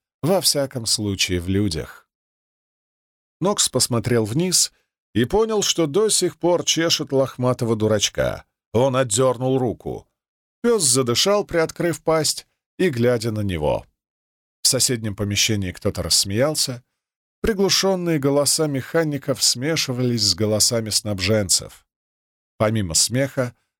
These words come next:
Нокс слышал, как гнут стальные прутья, как куют металлические полосы, делая их острыми, как машины для изготовления заклепок штампуют пули. И понял, что Маклейн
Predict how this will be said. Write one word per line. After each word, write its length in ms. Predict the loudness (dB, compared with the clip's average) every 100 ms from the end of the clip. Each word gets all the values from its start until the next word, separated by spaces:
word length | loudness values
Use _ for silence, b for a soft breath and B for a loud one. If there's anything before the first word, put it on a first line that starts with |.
| -4
Нокс 380 | 0 0 0 0
слышал, 640 | 0 0 0 0 2 0
как 340 | 0 0 0 -4
гнут 380 | -2 -2 0
стальные 480 | 0 0 0 0 -4
прутья, 540 | -2 -2 0 -4 -8 -16 _ _ _ -2
как 200 | -2 _
куют 520 | 0 2 2 0 -6
металлические 760 | -4 0 2 0 -2 -2 -4 -4
полосы, 640 | 0 0 2 0 -2 -8 _ _
делая 420 | 0 2 2 0
их 360 | 0 -4 -6 -4 0
острыми, 600 | 0 0 -4 -6 -8 -12 _ _ _ _ -2
как 280 | 0 0
машины 560 | 0 2 2 2 0 0
для 220 | 2 2
изготовления 760 | 2 0 0 0 2 0 0 0
заклепок 680 | 0 0 0 2 2 -2 -4
штампуют 800 | -2 0 -2 -4 -2 0 -2 -8
пули. 500 | -2 0 0 -2 -10 _ _ _ _ _ _ _ _ _ _ _
И 100 | -4
понял, 560 | -4 0 0 2 0 -2
что 500 | -2 -2 0 2 2
Маклейн 720 | -2 -6 0 0 2 -2 -6